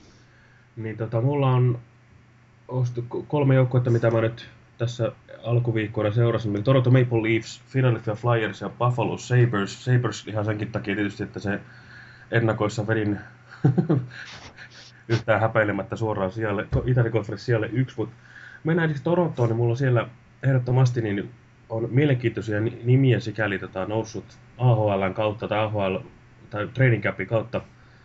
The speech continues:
En Marliesissa alkuilla pelanneita pelaajia, niin totta kai suomalaista Leksa Komarov,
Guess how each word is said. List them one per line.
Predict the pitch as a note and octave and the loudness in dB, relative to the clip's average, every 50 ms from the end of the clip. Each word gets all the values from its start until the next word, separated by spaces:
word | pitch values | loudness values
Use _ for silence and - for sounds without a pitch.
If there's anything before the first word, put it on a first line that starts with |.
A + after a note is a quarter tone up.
| _ _ _ _ _ _ _ _ _ _ _ _ _ | _ _ _ _ _ _ _ _ _ _ _ _ _
En | A2 A#2 A#2 - - | -4 -2 -2 -2 -2
Marliesissa | A#2 A#2+ B2+ A#2+ A2+ A2+ G#2+ G2+ - - - A2 | 2 4 4 4 4 2 -2 -4 -8 -6 -6 -6
alkuilla | A2 A2+ G#2+ G#2+ G#2 G#2 G2 | -6 -4 -6 -6 -4 -4 -4
pelanneita | F#2+ G#2+ G#2 G2+ G2 F#2+ G2+ F#2+ | -4 -4 -4 -4 -4 -4 -8 -6
pelaajia, | - - B2 A#2+ B2 A#2 A2 G#2 G2+ G2+ G2 G2 G2 | 0 2 4 4 6 4 4 2 0 -2 -2 -2 -2
niin | G2 G2 F#2+ F#2+ F#2+ F#2+ G2 - - - _ - - | -2 -4 -4 -4 -4 -6 -6 -10 -14 -20 _ -6 -4
totta | C3 A#2+ A#2+ A#2 | -2 -2 0 2
kai | A#2 A2 | 2 2
suomalaista | G#2 A#2 G#2+ G#2 G2 F#2+ - - G2 | 4 2 2 2 -2 -4 -6 -4 -4
Leksa | G#2 G2+ G2+ G#2 | -4 -2 -4 -4
Komarov, | - G#2+ F#2+ G2+ F#2+ F#2 F#2+ F2+ | -4 -2 0 0 0 0 0 -4